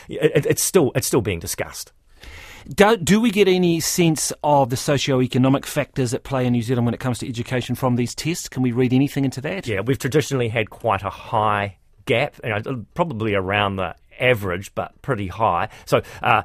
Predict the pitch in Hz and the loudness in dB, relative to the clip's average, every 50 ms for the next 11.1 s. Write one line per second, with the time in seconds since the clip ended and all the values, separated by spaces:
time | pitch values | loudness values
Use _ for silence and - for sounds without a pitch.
0 | - - - 165 160 139 - 123 117 104 113 120 120 117 - 127 113 - - 110 | -2 0 0 2 2 2 0 -2 -2 0 2 2 2 2 2 -2 -2 -4 -6 -6
1 | - 110 107 107 - - - - - - - 107 101 98 98 98 - - - - | -6 -6 -6 -6 -6 -6 -6 -8 -6 -4 -4 -2 -2 -2 -2 -4 -8 -14 -20 -16
2 | - - 110 104 107 107 - - - 117 101 - - 104 - - 120 110 104 101 | -10 -8 -6 -4 -4 -6 -6 -6 -6 -6 -6 -6 -8 -10 -8 -4 -2 -2 -2 -2
3 | 104 92 - - 101 95 107 95 87 - - - 113 117 110 101 104 101 98 98 | -4 -8 -8 -6 -4 -4 -4 -4 -6 -10 -12 -10 -8 -8 -6 -6 -6 -6 -6 -8
4 | 92 - - - 117 110 107 - - 120 117 110 - - 110 98 98 104 107 107 | -10 -10 -6 -4 -4 -4 -4 -4 -6 -6 -6 -6 -8 -10 -8 -6 -4 -4 -4 -4
5 | 104 107 104 98 - - 110 98 95 98 - 110 104 110 117 127 139 120 95 117 | -4 -4 -4 -4 -6 -6 -6 -6 -6 -6 -4 -2 0 2 4 6 6 4 2 0
6 | - - - - - 113 104 - 107 98 98 98 - 107 98 92 - - 135 127 | -4 -10 -12 -6 -4 -4 -4 -4 -6 -6 -6 -8 -6 -6 -6 -6 -4 0 2 2
7 | 127 127 131 120 - - - - 143 123 - 131 123 - 127 117 117 113 113 - | 2 2 0 -4 -8 -6 0 0 0 2 2 -2 -2 -2 -2 -4 -4 -4 -4 -4
8 | - 120 113 - - 147 151 156 - - - - - - 107 107 131 - - - | -2 -2 -2 0 -2 -2 -2 -2 -6 -12 -18 -8 -4 0 2 2 2 0 0 -6
9 | 120 113 - - 117 101 - 117 104 - - _ - - 90 95 90 95 117 117 | -6 -6 -4 -6 -6 -2 0 -2 -2 -2 -6 _ -20 -16 -14 -8 0 2 4 6
10 | 117 123 123 131 127 123 110 95 107 104 107 117 104 110 110 107 107 107 104 - | 6 6 6 4 4 2 2 2 -2 -2 -2 -2 0 2 2 2 2 0 -2 -6
11 | - | -8